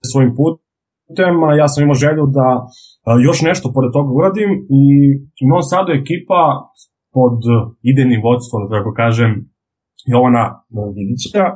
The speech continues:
je pokrenula Agile Coaching Serbia grupu, a, sa idejom i misijom da se priča o, o agilnom razvoju softvera, o agilnosti, o, o, o samoorganizovanosti i metodologijama koje se tamo koriste. Na meetup dot com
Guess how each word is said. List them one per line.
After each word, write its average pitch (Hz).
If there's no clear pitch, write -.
je 120
pokrenula 170
Agile 143
Coaching 127
Serbia 113
grupu, 98
a, 117
sa 120
idejom 147
i 160
misijom 170
da 143
se -
priča 165
o, 135
o 123
agilnom 143
razvoju 139
softvera, 135
o 110
agilnosti, 131
o, 117
o, 117
o 117
samoorganizovanosti 139
i 123
metodologijama 120
koje 117
se 117
tamo 123
koriste. 107
Na 131
meetup 147
dot 147
com 151